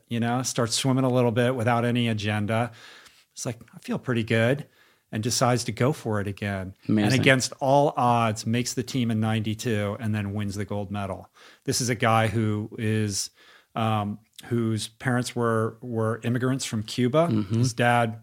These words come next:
Speaker 1: like, very, you know, salt of the earth people, like, the nicest people in the world. And, and, and Pablo is one of the most humble people you will ever meet for being such an incredibly talented, you know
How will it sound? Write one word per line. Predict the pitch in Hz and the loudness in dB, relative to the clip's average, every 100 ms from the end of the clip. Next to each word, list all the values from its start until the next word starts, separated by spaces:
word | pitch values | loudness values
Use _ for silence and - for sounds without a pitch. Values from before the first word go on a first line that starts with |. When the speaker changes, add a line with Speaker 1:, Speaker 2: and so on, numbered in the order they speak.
| _ _ _ _ _ - - | _ _ _ _ _ -20 -6
Speaker 1:
like, | 123 | -4
very, | 113 135 139 131 - - - - | 2 4 6 4 -2 -20 -20 -6
you | 139 | 0
know, | 127 117 | 2 0
salt | - - 160 160 | 0 4 8 8
of | 156 | 8
the | 131 | 6
earth | 131 120 - | 6 4 0
people, | 123 113 107 | -2 -2 -2
like, | 107 110 | -2 -2
the | 113 | -2
nicest | 117 127 127 - 123 | 0 0 0 -2 -4
people | - 113 113 | -6 -4 -2
in | 107 | -2
the | |
world. | 104 107 104 | -2 -2 -2
And, | 104 107 _ | -4 -6 _
and, | 120 110 110 | -4 -4 -4
and | 110 107 | -6 0
Pablo | 139 123 120 | 2 2 2
is | 107 | 0
one | 110 | 0
of | |
the | 107 | 0
most | 107 104 - | -2 -4 -10
humble | - 147 135 123 113 | -4 -2 0 0 -2
people | 127 113 107 | -4 -4 -4
you | 104 | -6
will | 107 - | -6 -6
ever | 107 107 | -4 -4
meet | 98 104 98 | -4 -4 -6
for | - 110 98 95 - - - _ | -8 -8 -6 -8 -14 -20 -20 _
being | - 123 | 0 2
such | 110 117 | 2 -2
an | 113 | -2
incredibly | 110 107 - - 151 131 110 113 | -2 -4 -6 2 4 6 2 0
talented, | 107 117 107 107 104 98 95 - | -2 0 0 0 -2 -4 -6 -8
you | 113 | -6
know | 101 98 | -4 -6